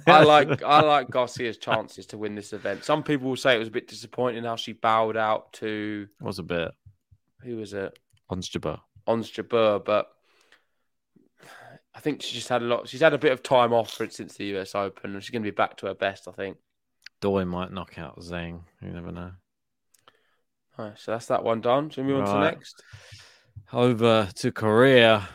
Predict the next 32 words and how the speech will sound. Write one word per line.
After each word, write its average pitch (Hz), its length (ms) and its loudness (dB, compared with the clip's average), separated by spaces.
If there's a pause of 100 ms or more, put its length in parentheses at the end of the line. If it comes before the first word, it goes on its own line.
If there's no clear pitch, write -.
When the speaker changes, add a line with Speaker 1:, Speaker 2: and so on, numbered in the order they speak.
Speaker 2:
and, 107 400 -4
uh, 107 300 2
to 98 140 -12
Seoul. 95 880 -6 (200)
Um, 101 640 -8
and 104 180 -10
this 113 220 -6
one, 107 320 4 (360)
quite 101 200 0
an 104 60 -6
interesting 104 640 -4
one. 113 340 0
As 104 180 -4
you 101 60 -12
can 104 140 -4
see, 107 480 -2 (720)
no 180 340 2
consistency 101 840 -8
on 101 160 -4
who 104 200 -2
wins 104 300 -2
this 120 300 0
<laughs> - 0 -
one 180 480 8 (100)
over 185 400 4
the 135 140 2
years. 123 600 4
It's 156 300 0
a 160 100 4
real 139 400 2
pick - 360 -2
'em. 101 240 -4